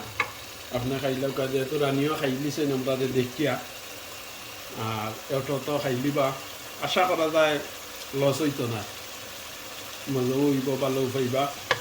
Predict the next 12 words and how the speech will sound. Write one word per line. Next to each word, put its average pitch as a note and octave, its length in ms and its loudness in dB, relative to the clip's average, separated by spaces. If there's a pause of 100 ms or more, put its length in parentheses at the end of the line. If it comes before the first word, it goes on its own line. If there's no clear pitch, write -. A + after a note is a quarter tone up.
(2000)
ওই C3 80 0
দেখো C3 320 0
কা, B2+ 140 0 (2500)
এটা C#3 260 2 (100)
বাইং C#3 240 4
আসলেও D#3+ 400 2
কম C#3+ 80 2
মিলে A#2 320 2
আছে A2+ 240 0
কত A#2 220 -4
অবস্থা, A2+ 400 -4 (1700)
বড় A#2 200 -2